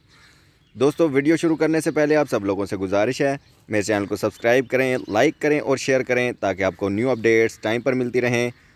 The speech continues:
और साथ ही साथ आपने वीडियो पूरी देखनी है, आपको फ़ायदा हासिल होगा। बगैर टाइम ज़ाया किए वीडियो का आगाज़ करते हैं। सबसे पहले आपने अपने मोबाइल से या लैपटॉप से Google ओपन करना है और उस पर टाइप करना है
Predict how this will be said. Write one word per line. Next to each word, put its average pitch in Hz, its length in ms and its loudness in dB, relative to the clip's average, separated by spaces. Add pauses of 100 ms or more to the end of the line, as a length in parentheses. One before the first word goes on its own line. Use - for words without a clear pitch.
(120)
और 110 120 -4
साथ 127 200 2
ही 156 80 2
साथ 139 200 2
आपने 123 220 2
वीडियो 101 240 0
पूरी 131 240 0
देखनी 123 360 0
है, 120 140 2
आपको 113 260 0
फ़ायदा 101 320 2
हासिल 92 240 0
होगा। 87 280 -2 (680)
बगैर 107 340 2
टाइम 156 260 0
ज़ाया 151 200 4
किए 151 220 0
वीडियो 107 300 0
का 98 80 -2
आगाज़ 107 360 0
करते 143 300 -4
हैं। 147 180 0 (380)
सबसे 151 300 0
पहले 110 340 2
आपने 104 280 0
अपने 110 200 -4
मोबाइल 113 380 2
से 139 240 2
या 127 200 0
लैपटॉप 107 380 -2
से 90 220 -2 (100)
Google 104 300 0
ओपन 139 220 -2
करना 139 280 0
है 147 140 0 (160)
और 110 60 -4
उस 107 100 -8
पर 107 140 -2
टाइप 120 280 -2
करना 139 280 0
है 143 200 0